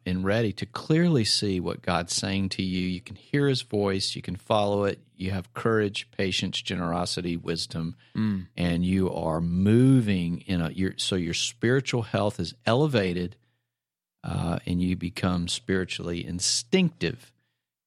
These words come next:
Speaker 1: and then you can become soulfully productive. Now, that's a whole big thing right there.
Speaker 2: Yeah.
Speaker 1: But the cleanse is, is a twenty-one day thing, and, uh, it's, yeah, I agree. It's, it's really powerful,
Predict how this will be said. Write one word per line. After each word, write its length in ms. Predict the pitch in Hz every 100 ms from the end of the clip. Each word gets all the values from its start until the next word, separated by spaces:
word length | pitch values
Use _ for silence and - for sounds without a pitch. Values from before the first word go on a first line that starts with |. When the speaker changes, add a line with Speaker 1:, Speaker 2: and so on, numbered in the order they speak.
| _
Speaker 1:
and 320 | 85 85 85 95
then 280 | 147 160
you 120 | 143 110
can 220 | - 90
become 440 | 85 - 87 85
soulfully 840 | - - 107 104 104 - - 92 95
productive. 800 | - 90 92 87 - - - - _ _ -
Now, 120 | 92
that's 200 | 107 -
a 140 | 101
whole 320 | 92 - 95 92
big 280 | 95 92 -
thing 260 | 92 87
right 200 | 87 85 -
there. 200 | 87 80
Speaker 2:
Yeah. 240 | 101 95 - _ _
Speaker 1:
But 140 | - -
the 80 |
cleanse 500 | - - 131 127 123 104
is, 220 | 87 - _ _ _ _ _ _
is 100 | 95
a 80 | 92
twenty-one 580 | - 110 107 104 104 95
day 260 | 98 95
thing, 400 | 92 98 95 92 90
and, 160 | 85
uh, 80 | 82 -
it's, 320 | 95 - - -
yeah, 300 | 104 135 127
I 100 | 117
agree. 320 | 123 110 113 98
It's, 200 | 92 -
it's 220 | - -
really 180 | 110 107
powerful, 720 | - 101 104 107 95 92